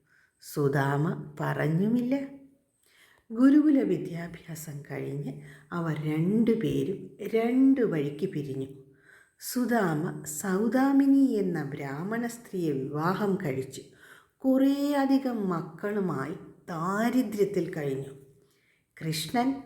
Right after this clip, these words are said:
ആ സമയം ദ്വാരകയിലെ രാജാവായിരുന്നു. ദാരിദ്ര്യത്തിൽ പൊറുതിമുട്ടിയ സുദാമ ഭാര്യയുടെ പ്രേരണയാൽ ശ്രീകൃഷ്ണനോട് സഹായം അഭ്യർത്ഥിക്കാൻ ദ്വാരകയിലേക്ക്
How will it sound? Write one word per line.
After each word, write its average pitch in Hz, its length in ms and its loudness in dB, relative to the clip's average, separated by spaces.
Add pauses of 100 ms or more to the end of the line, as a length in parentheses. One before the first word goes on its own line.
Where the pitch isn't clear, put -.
(140)
ആ 175 180 2
സമയം 196 540 0 (100)
ദ്വാരകയിലെ 160 760 2
രാജാവായിരുന്നു. 226 1000 -2 (800)
ദാരിദ്ര്യത്തിൽ 254 880 2 (140)
പൊറുതിമുട്ടിയ 196 840 0
സുദാമ 151 880 -6 (560)
ഭാര്യയുടെ 208 840 0
പ്രേരണയാൽ 165 1080 0 (160)
ശ്രീകൃഷ്ണനോട് 269 1300 0
സഹായം 254 800 -2
അഭ്യർത്ഥിക്കാൻ 196 800 0 (600)
ദ്വാരകയിലേക്ക് 220 1200 0